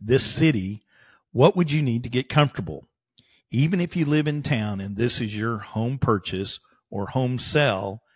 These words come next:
how would you want to be treated? Chris Ott with the Ott Group of Keller Williams Realty has been a longtime friend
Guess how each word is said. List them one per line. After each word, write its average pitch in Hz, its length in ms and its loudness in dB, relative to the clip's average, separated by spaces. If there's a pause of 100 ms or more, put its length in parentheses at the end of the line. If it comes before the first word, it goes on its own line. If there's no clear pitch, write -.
(220)
how - 140 -4
would 175 160 -2
you 147 120 2
want 135 240 0
to 113 80 0
be 117 120 -2
treated? 87 460 -6 (800)
Chris 180 380 4 (100)
Ott 107 400 0
with 117 140 0
the 113 180 -2
Ott 110 260 0
Group 107 320 -2
of 104 140 -6
Keller 117 260 2
Williams 131 440 -2
Realty 92 520 -2 (300)
has 127 160 -2
been 131 160 4
a 117 60 0
longtime 151 600 2
friend 101 520 -2